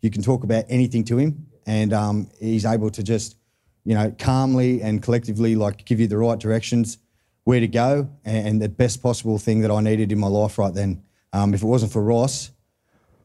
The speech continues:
I would honestly, um, you know, I don't like thinking about it, but I'd, I'd honestly be sitting in a jail cell, or I'd, I'd honestly be still, I'm from Newcastle, and I'd, I'd hon-, honestly be in heavy addiction. So, um, he's definitely one that has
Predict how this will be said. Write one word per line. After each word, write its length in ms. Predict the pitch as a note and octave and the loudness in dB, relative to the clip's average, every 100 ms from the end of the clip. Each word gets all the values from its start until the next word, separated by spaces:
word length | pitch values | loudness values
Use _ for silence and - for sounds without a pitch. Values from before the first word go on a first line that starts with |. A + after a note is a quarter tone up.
| - | -4
I 140 | G2+ A2+ | 0 2
would 160 | A#2 | 2
honestly, 500 | A2+ A2+ A2 A2+ A2 | 2 0 0 0 2
um, 400 | G#2 G#2 G#2 G2 - _ _ _ _ - | 2 2 0 -4 -12 _ _ _ _ -2
you 60 | |
know, 80 | A2 | 0
I 80 | G#2+ | 2
don't 140 | A#2+ | 2
like 140 | G#2+ F#2+ | 0 0
thinking 140 | B2 | 0
about 160 | A2 A2+ | 2 0
it, 60 | G2 | 0
but 120 | G#2+ | 0
I'd, 80 | G#2+ | 0
I'd 160 | G#2 | 2
honestly 320 | A2+ G#2+ G2+ | 2 0 0
be 260 | G2 G#2+ G#2 | 0 0 -2
sitting 340 | - - A#2 | -2 -2 0
in 80 | G#2+ | 0
a 60 | G#2+ | 0
jail 260 | A2+ A2+ A2+ | 2 2 2
cell, 240 | B2+ B2 | 2 2
or 300 | A#2+ G#2 G#2+ | 2 0 0
I'd, 140 | G2+ F#2+ | 0 -2
I'd 180 | G2+ | -2
honestly 340 | G#2 G#2+ G#2+ G#2 | 0 0 -2 -2
be 140 | G2 | -2
still, 420 | G2+ - A2+ G#2 - _ _ - _ G2+ | -2 0 0 0 -4 _ _ -20 _ 0
I'm 60 | |
from 140 | A#2+ A#2+ | 2 4
Newcastle, 500 | A#2+ C3 C3 D#3 C#3 | 2 2 0 0 0
and 100 | A2 | 0
I'd, 160 | G2+ | 0
I'd 180 | G#2 G#2+ | 0 0
hon-, 220 | G#2 G2+ | 0 -2
honestly 300 | - A#2 A2+ | -2 0 0
be 140 | G2 G#2 | -2 0
in 80 | F#2+ | 0
heavy 260 | G#2+ G2+ | 0 0
addiction. 380 | F#2+ G#2 - F#2 | -2 -4 -4 -8
So, 420 | F2 G2+ F#2+ F#2+ - - | -4 -2 0 -2 -6 -6
um, 380 | F#2+ F#2 F#2 - _ | -2 0 -2 -6 _
he's 200 | A2 G#2 | 0 0
definitely 320 | A#2 A2 G#2+ | 0 0 0
one 220 | G#2 G#2+ | 2 2
that 140 | G2+ G2+ | 2 0
has 320 | G2 F2 - | 0 -4 -10